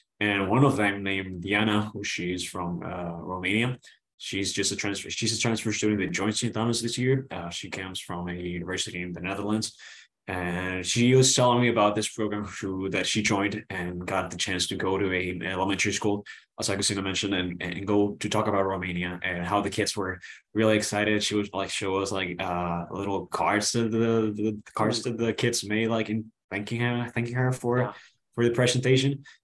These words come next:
Speaker 1: And me and my, and another friend, which is under the same scholarship that I'm in here, and was also here for a semester, called Rowan. He's from Albania. We said, like, "Hey,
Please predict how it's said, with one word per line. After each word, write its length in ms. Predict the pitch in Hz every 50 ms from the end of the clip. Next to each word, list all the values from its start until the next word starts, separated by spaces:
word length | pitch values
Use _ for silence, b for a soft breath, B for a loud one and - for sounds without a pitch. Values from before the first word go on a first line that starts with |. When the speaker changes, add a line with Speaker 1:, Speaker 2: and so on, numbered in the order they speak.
| _ _ _
Speaker 1:
And 520 | - 107 104 104 104 101 101 104 101 95 101
me 180 | 117 143 160
and 200 | 156 139 131 123
my, 280 | 110 110 110 107 101 101
and 180 | 82 101 101 101
another 400 | 107 113 107 113 120 120 117 113
friend, 280 | - 104 95 95 92 -
which 200 | - 95 95 -
is 120 | 98 92
under 260 | 101 98 98 98 92 85
the 100 | 90 90
same 200 | - 104 104 101
scholarship 340 | - - 95 90 - 92 90
that 80 | 92 90
I'm 180 | 85 85 87
in 180 | 87 87 90 87
here, 340 | 90 90 90 90 98 95 - -
and 260 | 87 92 85 82 87
was 140 | 87 87 -
also 160 | 98 95 95
here 140 | 95 101 90
for 100 | - 98
a 60 | 95
semester, 440 | - - 90 90 92 - - 92 90
called 380 | - - 90 90 90 90 87 -
Rowan. 380 | - 87 90 90 92 98 95 92
He's 160 | 95 104 90
from 160 | - 90 92
Albania. 480 | 90 92 90 98 95 95 101 107 107 107 B B B B _ _ _ _ _ _ -
We 80 | 101
said, 180 | 104 113 110 107
like, 140 | 113 107 -
"Hey, 280 | 110 120 - - -